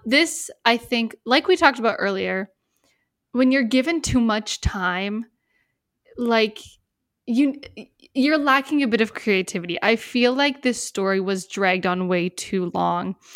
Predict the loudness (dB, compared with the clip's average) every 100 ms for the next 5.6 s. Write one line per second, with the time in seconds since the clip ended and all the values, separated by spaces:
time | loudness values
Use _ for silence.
0 | -14 2 4 4 4 2 2 -2 -2 -2
1 | 0 -2 0 0 2 2 -2 -10 -14 _
2 | _ _ _ _ _ -16 -16 _ _ _
3 | _ _ 4 4 4 0 -2 -4 -2 0
4 | 2 2 0 0 -4 -6 -4 0 2 2
5 | 2 0 -2 -2 -4 -6